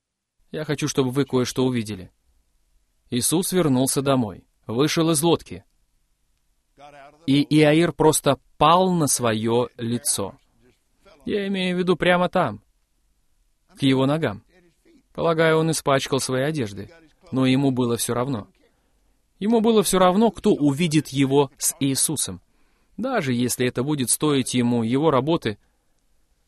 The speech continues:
он пал к его ногам и не сказал больше ни слова. И Иисус направился к дому Иаира. И тут его остановила эта женщина.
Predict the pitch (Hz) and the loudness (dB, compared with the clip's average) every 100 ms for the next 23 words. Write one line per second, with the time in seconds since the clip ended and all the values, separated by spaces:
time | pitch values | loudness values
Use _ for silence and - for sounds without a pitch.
0 | _ 165 - _ - - 175 170 - 180 | _ -20 -20 _ -18 -4 -2 0 2 4
1 | 165 - 147 143 143 143 143 147 - _ | 4 4 2 4 2 2 2 0 -6 _
2 | _ _ - 156 _ _ - - 175 185 | _ _ -20 -20 _ _ -16 -4 0 2
3 | 175 165 147 - 143 131 151 147 139 131 | 2 4 2 2 0 2 2 2 2 0
4 | - 127 120 113 101 95 - 156 156 160 | 0 -2 -2 -6 -8 -10 -18 _ _ _
5 | 175 156 _ 165 143 _ _ _ _ _ | _ _ _ _ _ _ _ _ _ _
6 | _ _ _ 143 156 143 131 220 214 147 | _ _ _ -2 0 0 0 -2 0 0
7 | 127 165 156 151 - 135 143 139 139 165 | 0 2 2 0 -2 -2 0 0 0 0
8 | 170 180 110 - _ _ _ _ _ _ | 0 0 -4 -10 _ _ _ _ _ _
9 | _ _ _ _ _ _ _ _ 254 302 | _ _ _ _ _ _ _ _ -20 -20
10 | 339 _ 214 202 156 151 220 214 156 143 | _ _ _ -14 -12 -6 -6 -4 -2 -2
11 | 143 190 165 - 123 110 110 120 - 107 | -2 -4 -4 -2 -2 -2 -4 -8 -8 -10
12 | - 151 170 - 95 87 | -8 -6 -6 -8 -12 -16